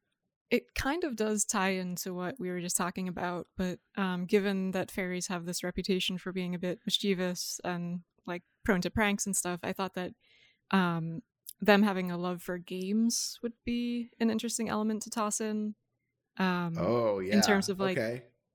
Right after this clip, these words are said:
Speaker 1: it could be, you know, something as simple as, like, a board game or chess or whatever,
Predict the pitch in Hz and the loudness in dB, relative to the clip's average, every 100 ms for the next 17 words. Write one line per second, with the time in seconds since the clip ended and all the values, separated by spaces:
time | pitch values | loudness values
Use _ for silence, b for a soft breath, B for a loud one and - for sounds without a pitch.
0 | _ _ _ 208 - 202 190 190 185 180 | _ _ _ 0 4 2 2 0 -2 -4
1 | - _ _ _ _ - 196 175 175 202 | -8 _ _ _ _ -2 0 2 -2 0
2 | 233 214 185 - 185 180 175 170 - - | 2 2 0 -4 -4 -4 -6 -8 -12 -6
3 | 185 175 175 _ _ _ _ _ _ _ | -6 -6 -10 _ _ _ _ _ _ _
4 | _ - 208 185 196 185 175 165 - 202 | _ 8 8 6 0 0 -4 -4 0 2
5 | 190 - 185 185 180 180 180 | 2 -2 -2 -4 -4 -4 -6